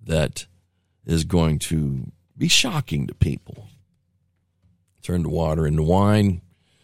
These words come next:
But before that, she s-, turned to the servants and she said, "Whatever he says, do it."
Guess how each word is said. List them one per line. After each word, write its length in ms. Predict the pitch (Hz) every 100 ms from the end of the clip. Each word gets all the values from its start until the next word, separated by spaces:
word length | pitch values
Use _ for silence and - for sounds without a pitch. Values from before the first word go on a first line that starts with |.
| _ _ -
But 160 | 110
before 400 | 78 110 143 151 104
that, 260 | 92 87
she 160 | - 127
s-, 120 | -
turned 360 | - 127 120 -
to 80 |
the 100 | 104
servants 540 | 92 - 110 98 87 -
and 120 | 92
she 160 | - 98
said, 360 | - 90 87 - - - -
"Whatever 800 | 87 123 - _ - 113 113 107
he 180 | 95 98
says, 580 | - - 82 69 85 87
do 260 | 95 87
it." 140 | -